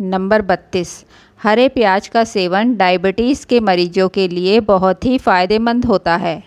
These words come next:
नंबर तैंतीस, कुछ भी हो जाए, साल में कम से कम एक बार जामुन ज़रूर खाएं।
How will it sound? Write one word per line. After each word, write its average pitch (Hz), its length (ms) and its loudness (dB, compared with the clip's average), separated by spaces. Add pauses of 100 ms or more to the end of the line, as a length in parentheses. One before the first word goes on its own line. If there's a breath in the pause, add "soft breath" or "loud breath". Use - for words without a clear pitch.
(760 soft breath)
नंबर 196 420 0
तैंतीस, 190 600 -2 (300 soft breath)
कुछ 262 240 0
भी 262 180 4
हो 208 200 2
जाए, 185 400 0
साल 208 440 0
में 190 280 -2
कम 247 260 0
से 233 220 2
कम 190 380 -2 (120)
एक 220 280 2
बार 190 320 2
जामुन 196 480 0
ज़रूर 240 360 2
खाएं। 175 340 -8